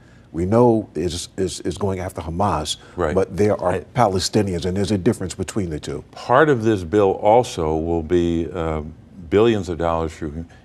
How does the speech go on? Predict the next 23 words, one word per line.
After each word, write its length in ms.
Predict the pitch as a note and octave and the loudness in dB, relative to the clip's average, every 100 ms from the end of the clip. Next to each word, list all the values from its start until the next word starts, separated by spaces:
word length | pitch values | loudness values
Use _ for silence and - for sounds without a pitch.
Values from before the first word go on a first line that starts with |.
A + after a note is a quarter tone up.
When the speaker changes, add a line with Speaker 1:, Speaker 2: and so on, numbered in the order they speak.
| - | -8
Speaker 2:
humanitarian 720 | F2 F2+ F2+ E2+ - E2 D#2 | -4 -2 -2 -4 -4 -4 -4
assistance. 560 | D2 - D#2+ - C2 - - - - - - - | -6 -8 -8 -12 -18 -20 -20 -20 -20 -20 -20 -8
Uh, 220 | F2+ F2 F2+ | -4 -2 -4
just 460 | F2 B2+ - - - | 2 2 2 -4 -14
the, 220 | G2 G2 | -2 -2
the, 400 | - F#2 F#2 F2 | 0 -2 0 -2
the 280 | D#2 F#2 F#2 | -4 -2 -2
assistance 640 | E2+ - C3 - B2+ B2 | -2 -2 -2 -2 -6 -6
for 180 | - F#2 | -6 -6
Gaza, 640 | D2 E2+ G#2+ C3 F2+ B1 - - - | -2 0 2 0 -4 -12 -16 -20 -18
the 100 | - | -8
humanitarian 800 | F2 E2+ E2+ G2+ B2 B2 G#2+ G2 | -4 -2 -2 -2 -2 -4 -4 -4
assistance 460 | F2 - F2+ - D#2+ | -6 -8 -10 -10 -14
for 200 | - D2 - - | -12 -14 -14 -20
the 60 | - | -10
people 320 | G#2+ G#2+ F#2 | -6 -4 -2
of 140 | D#2+ | -2
Gaza, 420 | D2+ F#2 F#2+ D#2+ C#2 - - - | 0 0 0 -4 -10 -12 -20 -10
would 140 | F2+ | -8
be 160 | E2 F2 | -2 -2
one 300 | D#2+ F#2 A#2+ | 0 -2 -2
point 340 | A#2+ G#2+ F#2 | -4 -8 -8
four 480 | - - F2+ F2+ F2 | -8 -6 -2 -2 -2